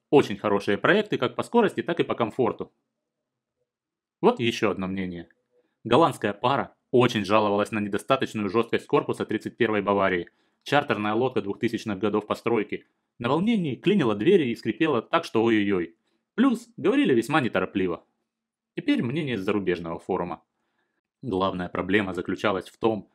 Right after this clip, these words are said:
что пластина Ахтерштага была прикручена через корпус, причем некоторые из болтов не попадали в опорную пластину. Считаю это серьезной проблемой контроля качества. Кстати, недавно я пришвартовал свой Жено сорок пять и два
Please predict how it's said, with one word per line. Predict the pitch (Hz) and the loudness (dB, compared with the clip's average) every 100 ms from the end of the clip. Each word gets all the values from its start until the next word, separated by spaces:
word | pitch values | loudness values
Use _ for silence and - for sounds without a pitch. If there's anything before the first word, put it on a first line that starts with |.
| _ | _
что | - - | -6 -2
пластина | 120 117 190 120 | 0 0 -2 -2
Ахтерштага | - 117 - 202 117 | -4 -4 0 0 2
была | 113 131 | 2 0
прикручена | 123 117 202 156 113 | 0 0 0 0 -4
через | - 120 - | 0 0 0
корпус, | 180 143 - - _ _ - | 0 0 -2 -20 _ _ -10
причем | 202 254 156 110 | -4 -2 -2 0
некоторые | 175 120 117 113 | 0 2 4 4
из | 107 | 4
болтов | 135 143 247 - _ _ _ _ _ _ | 0 2 0 -2 _ _ _ _ _ _
не | 165 254 | -4 -2
попадали | 127 117 117 156 | 0 0 0 0
в | 104 | 0
опорную | 104 123 110 101 | -2 -2 -2 -2
пластину. | 101 - 104 90 - _ _ _ _ | -2 -2 -2 -4 -6 _ _ _ _
Считаю | - - 240 135 | -8 -4 -2 -2
это | 101 | 0
серьезной | 117 143 202 117 | 0 2 0 0
проблемой | - 107 160 120 | -2 0 0 0
контроля | 107 98 120 110 | -2 0 2 2
качества. | - 107 - - - _ _ _ _ _ | 0 0 -2 -12 -16 _ _ _ _ _
Кстати, | - 120 104 87 _ - | 0 2 2 -2 _ -14
недавно | 127 170 147 | -4 -2 0
я | 110 113 | 0 0
пришвартовал | 120 117 107 123 143 | 0 0 0 0 -2
свой | - 123 | -2 -2
Жено | 104 123 123 | 0 -4 -6
сорок | 117 113 - | -4 -4 0
пять | 123 117 | -2 -2
и | |
два | 117 170 208 | 0 0 0